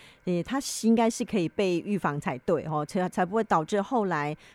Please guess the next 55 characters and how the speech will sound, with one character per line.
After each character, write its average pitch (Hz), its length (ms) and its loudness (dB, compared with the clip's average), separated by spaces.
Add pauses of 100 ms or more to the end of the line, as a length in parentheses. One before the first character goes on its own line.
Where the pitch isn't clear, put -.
发 214 180 2
生 214 160 0
一 202 100 4
些， 196 340 2
呃， 156 540 2
就 - 80 -4
是 202 60 0
身 226 220 0
体 190 100 0
出 196 140 -2
现 196 140 -2
很 160 100 -2
不 185 120 -2
舒 185 200 -4
服 175 80 -2
的 156 80 -2
症 165 260 -4
状， 170 160 0
包 196 160 2
括 202 100 0
可 185 120 -4
能 165 80 -2
会 190 100 0
喘 156 260 -4
不 175 140 0
过 185 220 4
气 180 340 -4
啊， 147 240 0
哦， 156 100 0
什 156 160 -6
么 151 140 -4
等 160 240 -4
等 143 240 -2
之 160 260 -4
类 156 200 0
的 135 100 -6
哦。 131 160 -2 (440)
好， 247 100 0
那 359 180 0
它 339 200 0
那 381 100 2
个 285 80 0
症 285 240 0
状 254 180 4
除 220 160 0
了 214 80 4
喘 165 260 -2
不 180 80 2
过 202 140 4
气 - 180 -2
来， 160 220 2
还 175 240 -2
有 214 140 2
什 185 240 -2
么 143 340 -2